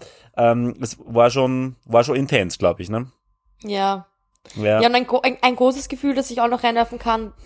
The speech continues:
Speaker 2: war irgendwie Scham.
Speaker 1: Mhm.
Speaker 2: Was vielleicht auch für viele nicht verständlich ist, aber zum Beispiel, als ich dann auf einmal mit den Krücken da stand,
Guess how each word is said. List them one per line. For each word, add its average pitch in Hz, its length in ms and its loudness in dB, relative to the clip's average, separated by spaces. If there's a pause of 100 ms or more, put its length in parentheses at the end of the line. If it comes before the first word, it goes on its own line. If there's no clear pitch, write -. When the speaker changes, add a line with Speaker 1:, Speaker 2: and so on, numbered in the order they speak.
Speaker 2:
war 208 220 2
irgendwie 208 420 -6 (320)
Scham. 202 400 2 (1500)
Speaker 1:
Mhm. 107 440 -2
Speaker 2:
Was 233 140 0
vielleicht 240 220 0
auch 269 160 4
für 240 180 -4
viele 247 240 -8
nicht 233 100 -6
verständlich 240 460 -2
ist, 226 160 0
aber 214 240 4 (880)
zum 220 140 -8
Beispiel, 240 240 2
als 233 80 0
ich - 80 -8
dann 233 100 -2
auf 226 80 -2
einmal 226 200 2
mit 240 100 -6
den 220 100 -4
Krücken 302 400 -2
da 190 180 4
stand, 196 320 -8